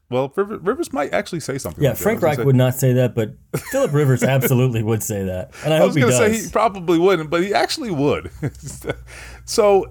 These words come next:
Speaker 1: I think that's a great opportunity, and you know he's gonna embrace it,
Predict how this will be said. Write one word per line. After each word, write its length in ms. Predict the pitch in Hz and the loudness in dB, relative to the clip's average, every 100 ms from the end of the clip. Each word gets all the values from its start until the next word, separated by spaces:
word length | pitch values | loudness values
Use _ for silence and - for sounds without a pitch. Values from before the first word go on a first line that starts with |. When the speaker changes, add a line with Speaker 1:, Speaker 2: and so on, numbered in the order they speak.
| - - | -12 -6
Speaker 1:
I 140 | 147 208 | -2 -2
think 360 | 220 220 185 - - - | -4 -8 -10 -16 -20 -6
that's 300 | 147 175 - | 2 2 2
a 40 | |
great 300 | 156 160 165 | -2 0 2
opportunity, 580 | 165 151 143 175 180 151 | 4 2 0 -2 0 0
and 200 | 135 151 | 0 0
you 100 | 196 | -2
know 260 | 180 165 143 | 0 4 4
he's 220 | 117 135 | 2 0
gonna 220 | 117 92 | -2 -4
embrace 460 | 85 85 85 80 - | -4 -6 -8 -6 -4
it, 160 | 110 | -4